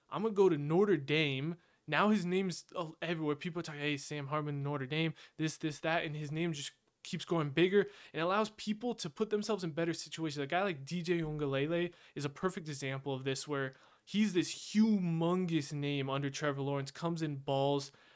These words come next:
uh, when Trevor Lawrence gets hurt for those two games. Then he kinda has a slow, and it just wasn't working at Clemson.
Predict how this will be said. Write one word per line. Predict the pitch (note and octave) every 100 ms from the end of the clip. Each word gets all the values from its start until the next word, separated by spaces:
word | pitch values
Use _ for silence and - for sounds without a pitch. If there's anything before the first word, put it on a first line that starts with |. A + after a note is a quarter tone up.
| -
uh, | B2+ B2+
when | C3
Trevor | C#3 D#3+ D3
Lawrence | D3 D3+ C#3+ C#3
gets | - C#3+ B2+
hurt | - F3 E3
for | F3
those | E3
two | - F#3
games. | F3 F3 F3 - _ - -
Then | G3+
he | A#3
kinda | A3 A#3
has | B3
a | A3
slow, | - A3
and | A#3
it | F#3+
just | F#3 -
wasn't | G#3 A3 D#3+
working | D#3 F#3 A3+ G3
at | -
Clemson. | - D3+ D3 - A#3+ B3+